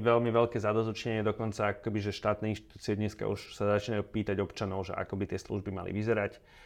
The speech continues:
To je tiež súčasťou nejakej našej akože, že práce, ktorú sme, ktorú sme urobili. A, takže, e, aj preto je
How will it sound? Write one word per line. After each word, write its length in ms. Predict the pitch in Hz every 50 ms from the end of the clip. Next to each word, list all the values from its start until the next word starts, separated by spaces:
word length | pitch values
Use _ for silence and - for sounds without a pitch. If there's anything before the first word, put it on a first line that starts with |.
| - - - - - - - -
To 80 | 71 90
je 160 | - 104 104
tiež 80 | 101
súčasťou 480 | - - 101 90 - 104 98 - - 101
nejakej 320 | 101 98 95 92 - 101
našej 300 | 95 92 95 - - 98 95 95
akože, 360 | - - 107 104 98 107 101 98 98 - - 117
že 160 | 104 104 95
práce, 400 | - 101 98 98 98 98 - 110
ktorú 320 | 101 - - 101 101 98
sme, 120 | 95 101 95
ktorú 240 | - - 104 101 101
sme 160 | 98 101 92
urobili. 480 | 95 98 104 101 104 113 110 113 113 107 - - - - - - - - - _ -
A, 400 | - 107 107 104 104 101 101 101 101 - - - -
takže, 640 | 120 117 110 107 117 117 113 110 110 113 - - -
e, 80 | - 123 117 117 117 117 - - -
aj 120 | - 120 120 117 - - - - _ - - -
preto 720 | 120 123 123 120 120 - 120 117 117 113 113 110 - -
je 320 | - 117 113 110 107 104